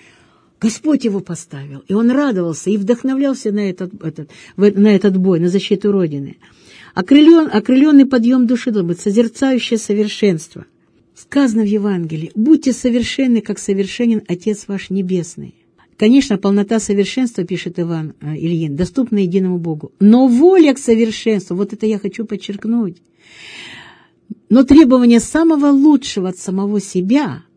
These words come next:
в каждый отдельный миг своего служения, в каждый миг своей жизни — это наша уже задача. И когда человек говорит, что «я совестливая воля», и тогда она нас обличает,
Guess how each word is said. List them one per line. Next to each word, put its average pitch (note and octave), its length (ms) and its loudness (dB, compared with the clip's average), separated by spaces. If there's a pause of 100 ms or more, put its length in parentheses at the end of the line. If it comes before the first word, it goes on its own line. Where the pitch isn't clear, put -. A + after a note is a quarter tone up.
в - 220 -20
каждый B3+ 420 2
отдельный A3+ 380 2
миг A3 180 2
своего F#3+ 240 -6
служения, F3 640 -6
в - 80 -20
каждый B3 400 -2
миг A#3 160 0
своей G#3+ 240 -4
жизни — E3+ 480 -4
это G3+ 300 -4
наша F3 380 -6
уже D#3 220 -12
задача. D3+ 520 -20 (960)
И F3+ 80 0
когда A3 300 6
человек A#3+ 440 4
говорит, B3 360 2
что - 180 -2
«я A3+ 320 0 (300)
совестливая D#3+ 800 -4
воля», C#3+ 220 -8
и - 180 -2
тогда D4 380 0
она D4 120 0
нас C4 260 -2
обличает, A3+ 720 -4